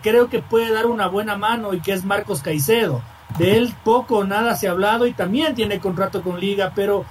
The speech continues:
eh, a la falta yo prefiero tener un futbolista como Marcos Caicedo experimentado, eh, que puede dar una importante mano.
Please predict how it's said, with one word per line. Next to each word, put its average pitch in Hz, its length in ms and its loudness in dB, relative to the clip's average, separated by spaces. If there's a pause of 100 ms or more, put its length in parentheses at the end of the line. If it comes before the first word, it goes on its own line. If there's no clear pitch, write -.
(320)
eh, 190 720 0
a 226 120 0
la 254 140 4
falta 370 540 2
yo 254 120 0
prefiero 269 440 0
tener 220 340 0
un 233 80 0
futbolista 202 520 -2
como 185 180 -4
Marcos 202 320 -2
Caicedo 175 300 0
experimentado, 170 880 0 (420)
eh, 147 240 -6 (120)
que 165 120 -2
puede 226 260 4
dar 196 180 2
una 190 140 -2
importante 160 560 -2
mano. 135 280 2